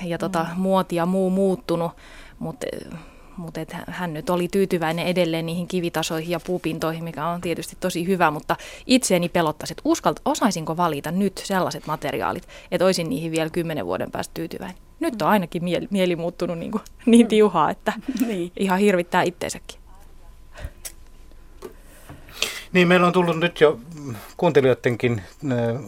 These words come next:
Speaker 3: unelmakoti määritelmiä. Modernin ystävä nimimerkki kertoo, että yksin asuvana haaveilen järkevän hintaisesta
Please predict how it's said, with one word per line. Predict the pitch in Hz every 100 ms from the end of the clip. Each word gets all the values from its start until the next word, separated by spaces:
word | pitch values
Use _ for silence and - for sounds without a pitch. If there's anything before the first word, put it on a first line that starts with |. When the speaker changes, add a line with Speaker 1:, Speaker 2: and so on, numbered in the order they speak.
| - -
Speaker 3:
unelmakoti | 143 123 110 92 - - 120 - 107 90 - - - - -
määritelmiä. | 139 139 120 113 104 107 110 110 -
Modernin | 151 170 151 123 120 123 156
ystävä | - - 101 104
nimimerkki | 127 120 107 101 95 - 110 -
kertoo, | 117 104 - 104
että | 98 - 113 -
yksin | 170 - 127
asuvana | 156 156 139 127
haaveilen | 127 123 120 120 123
järkevän | 147 147 123 117
hintaisesta | 123 123 113 101 92 107